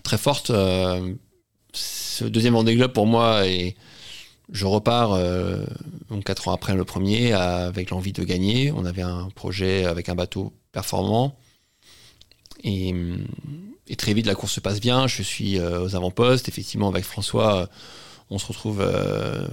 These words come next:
en entrée de l'océan Indien, un peu détaché. Et puis, on va se retrouver à faire ce duel jusqu'à l'arrivée qui va être, euh, incroyable, euh, haletant, euh, suivi, euh, par beaucoup de, de, de gens à terre.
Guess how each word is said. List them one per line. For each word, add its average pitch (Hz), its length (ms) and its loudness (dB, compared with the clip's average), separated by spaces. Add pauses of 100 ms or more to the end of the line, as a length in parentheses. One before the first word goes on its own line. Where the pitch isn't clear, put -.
(280)
en 101 160 -6
entrée 98 260 -4
de 101 120 2
l'océan 95 400 0
Indien, 104 320 2
un 98 60 2
peu 98 120 -2
détaché. 98 440 2
Et 123 60 4
puis, 110 120 -2
on 104 60 4
va 98 160 2
se - 120 -4
retrouver 110 440 2
à 104 60 0
faire 107 180 -4
ce - 140 -6
duel 104 520 2 (280)
jusqu'à - 260 0
l'arrivée 98 340 2
qui 110 140 -8
va 92 100 2
être, 92 200 -2
euh, 85 240 -2 (840)
incroyable, 104 560 2
euh, 92 280 4 (420)
haletant, 117 600 2
euh, 90 600 2 (380)
suivi, 104 540 0
euh, 90 300 -2
par 90 140 -2
beaucoup 95 280 -6
de, 90 440 -2
de, 101 320 -6
de 98 140 -4
gens 104 240 0
à 95 80 0
terre. 123 420 2